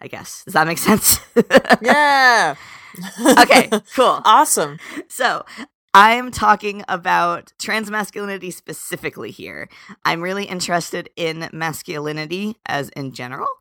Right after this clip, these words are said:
Speaker 1: My understanding of masculinity is pretty influenced by, I mean, we've talked about, you know, if you've listened to the episode on masculinity, you know this, but, like, not just, like, queer trans theorists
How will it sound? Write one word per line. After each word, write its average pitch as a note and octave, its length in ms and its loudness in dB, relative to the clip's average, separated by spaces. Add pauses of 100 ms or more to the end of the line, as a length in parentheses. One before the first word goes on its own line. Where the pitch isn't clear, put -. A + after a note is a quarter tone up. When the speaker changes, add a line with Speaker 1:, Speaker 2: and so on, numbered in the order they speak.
(220)
Speaker 1:
My E3 160 0
understanding F3 460 -4
of E3 60 -8
masculinity D#3 640 -10
is - 220 -12
pretty D#3 320 -8
influenced D3 840 -10
by, C#3 420 -2
I F#3 80 2
mean, F3 100 -2
we've F3 120 -4
talked - 240 -2
about, D#3 320 -4 (180)
you E3+ 180 -6
know, F3 80 -2 (100)
if F3 140 -4
you've E3+ 200 -4
listened F3 260 -2
to - 60 -14
the F3+ 80 -2
episode F3 240 -6
on D#3 140 -4
masculinity, F3+ 540 -8
you E3 140 -10
know D3 140 -6
this, D3+ 220 -10
but, - 160 -14
like, C#3+ 300 -8 (520)
not G3 220 2
just, G3+ 180 -6
like, F3 140 -2
queer E3+ 260 -4
trans D#3 540 -6
theorists E3+ 760 -4